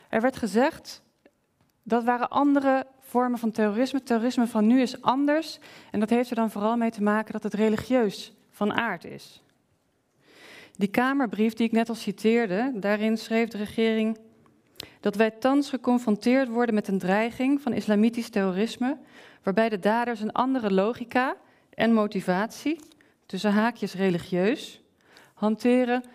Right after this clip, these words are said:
dan terroristen in het verleden. En het beeld komt er eigenlijk op neer dat het een soort, ja, godsdienstwaanzinnigen zijn, de terroristen van vandaag. Ze worden niet gedreven door rationele overwegingen,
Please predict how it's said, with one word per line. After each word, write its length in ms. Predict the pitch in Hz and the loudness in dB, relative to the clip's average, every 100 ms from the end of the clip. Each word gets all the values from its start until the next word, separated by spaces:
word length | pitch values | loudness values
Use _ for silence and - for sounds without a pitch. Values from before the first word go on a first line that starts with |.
| _ | _
dan 180 | - 214 | -2 0
terroristen 600 | 220 220 208 220 220 - | 2 0 0 -2 -2 -4
in 80 | 220 | -2
het 120 | 208 | -2
verleden. 500 | - 202 220 170 151 - _ _ _ - _ _ _ _ _ _ _ _ _ _ _ - - - - | 2 4 4 0 -6 -16 _ _ _ -20 _ _ _ _ _ _ _ _ _ _ _ -14 -14 -14 -8
En 120 | - | -2
het 160 | 214 185 | -2 2
beeld 260 | 262 311 | 2 2
komt 180 | - 262 | 2 0
er 60 | 240 | 2
eigenlijk 420 | 226 269 277 262 | 0 0 -4 -2
op 120 | 214 | 0
neer 380 | 214 226 269 285 | 2 4 4 2
dat 160 | 240 233 | 0 -4
het 140 | 220 | -4
een 100 | 226 | -4
soort, 460 | - 240 226 233 - - - _ _ | -2 0 0 0 -6 -20 -20 _ _
ja, 200 | 214 190 | -2 0
godsdienstwaanzinnigen 1300 | 180 277 - 220 202 156 170 160 160 165 160 151 147 | -2 -8 -4 2 2 2 -2 0 -2 -2 -2 -6 -6
zijn, 340 | 151 160 147 - | -2 -2 -4 -10
de 100 | 160 | -12
terroristen 540 | - 170 160 165 - 175 | -2 -2 0 -4 -4 -6
van 160 | 170 | -6
vandaag. 540 | 156 160 143 156 - - _ _ _ _ _ - - | -4 -6 -6 -8 -12 -18 _ _ _ _ _ -20 -20
Ze 140 | - 208 | -6 0
worden 200 | 240 247 | 2 4
niet 140 | 277 | 2
gedreven 520 | - 220 226 262 247 | 0 0 2 2 0
door 100 | 214 | 0
rationele 600 | 214 226 226 208 220 240 | 0 0 0 2 2 2
overwegingen, 800 | 202 190 180 185 226 233 285 349 | 0 -2 0 2 2 0 0 0